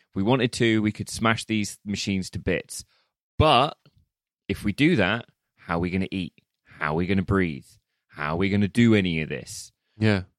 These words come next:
Speaker 1: That is an interesting place to be.
Speaker 2: Yeah. I think it's, it's fucking incredible 'cause it's, it's highlighting the yin yang and the reliance on technology that
Speaker 1: Mm-hmm.
Speaker 2: we, we can fucking all see today because
Speaker 1: Yeah.
Speaker 2: we're talking to you through computers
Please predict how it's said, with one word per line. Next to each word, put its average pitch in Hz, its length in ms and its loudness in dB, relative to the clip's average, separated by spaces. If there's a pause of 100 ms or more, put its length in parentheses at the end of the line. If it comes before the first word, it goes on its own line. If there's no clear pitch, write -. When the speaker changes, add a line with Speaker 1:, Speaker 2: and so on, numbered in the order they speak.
(220)
Speaker 1:
That 147 400 2
is 117 100 -2
an 117 160 -2
interesting 123 680 0
place 98 420 -4
to 101 100 -10
be. - 400 -2 (680)
Speaker 2:
Yeah. 214 180 4 (560)
I 185 80 4
think 277 220 -2
it's, 208 120 -6
it's - 300 -2 (120)
fucking 240 220 -2
incredible 214 400 0
'cause 139 160 -4
it's, 147 220 -4
it's - 280 -4 (220)
highlighting 170 640 2
the 147 120 2
yin 143 340 0
yang 135 380 0
and 110 100 -2
the 107 60 -2
reliance 117 400 0
on 101 40 -12
technology 110 640 -2
that 104 80 2
Speaker 1:
Mm-hmm. 143 140 4
Speaker 2:
we, - 120 -2 (100)
we 120 180 -2
can - 140 -12
fucking 127 260 2
all 110 180 2
see 107 320 0
today 101 280 0
because 104 260 -2
Speaker 1:
Yeah. 95 80 4
Speaker 2:
we're 123 60 6
talking 117 340 0
to - 140 -4
you 101 120 -2
through 113 300 0
computers 98 680 -4